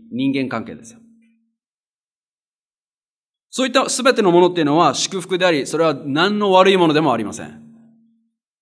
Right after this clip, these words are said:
けれども、神が祝福として与えたものを、それを与えてくださった神以上に優先させるのであれば、それは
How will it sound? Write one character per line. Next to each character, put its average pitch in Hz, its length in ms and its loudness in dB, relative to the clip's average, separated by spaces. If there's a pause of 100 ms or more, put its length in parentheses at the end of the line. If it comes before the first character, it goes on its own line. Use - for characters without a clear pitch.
(1040)
け 226 100 2
れ - 60 4
ど 196 120 4
も、 180 720 0
神 226 220 0
が 196 100 2
祝 220 220 -4
福 - 160 -14
と 208 100 -2
し - 80 -6
て 196 120 -2
与 156 340 -2
え 180 60 0
た 175 120 -2
も 170 120 -2
の 165 160 0
を、 160 560 0
そ - 120 -10
れ 180 80 -2
を 175 180 4
与 196 200 0
え 208 40 -2
て 202 80 -8
く 190 60 -6
だ 196 80 -2
さ 190 100 -4
っ 151 40 -6
た 156 100 -4
神 202 500 -4
以 226 120 -8
上 202 240 -2
に 147 240 -2
優 160 140 0
先 165 200 -4
さ 160 140 -6
せ 180 120 -4
る 165 80 -4
の 135 100 -4
で 110 80 -6
あ 131 80 -2
れ 117 100 -4
ば、 90 320 -14 (880)
そ 139 140 -12
れ 139 60 -6
は 131 400 -4